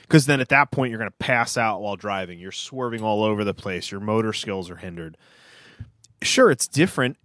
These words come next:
It's still illegal, and it's still, it's illegal for good goddamn reason. The problem with it is that there's no way to test on the side of the road. Aside from doing a s-, a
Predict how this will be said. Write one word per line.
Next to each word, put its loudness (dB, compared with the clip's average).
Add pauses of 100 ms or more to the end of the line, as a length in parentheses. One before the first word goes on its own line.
It's -10
still 4
illegal, 2
and -6
it's -8
still, 0 (180)
it's -6
illegal 2
for -2
good 4
goddamn -4
reason. -2 (2250)
The -4
problem 6
with 0
it -4
is -6
that -4
there's -4
no 2
way 4
to 0
test -4 (160)
on -4
the -8
side -2
of -2
the -4
road. -14 (1400)
Aside 4
from -2
doing 2
a -4
s-, -8
a -2